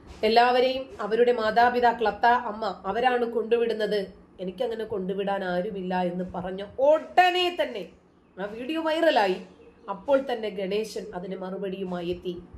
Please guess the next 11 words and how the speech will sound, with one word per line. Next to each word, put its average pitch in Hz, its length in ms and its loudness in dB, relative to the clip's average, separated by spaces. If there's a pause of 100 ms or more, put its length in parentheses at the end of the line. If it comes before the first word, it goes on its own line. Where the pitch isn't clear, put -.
(800)
പി 196 160 2
ടി 226 120 4
എ 226 100 2
പ്രസിഡന്റിനോട് 220 600 0
ഞാൻ 202 120 2 (100)
പറഞ്ഞിട്ടുണ്ട്, 214 480 2 (420)
ആ 196 140 -2
സ്കൂൾ 196 320 0
ബസ് 185 260 -2
ഞാൻ 175 120 -2 (100)
വാങ്ങിക്കൊടുത്തതാണ്. 175 760 -6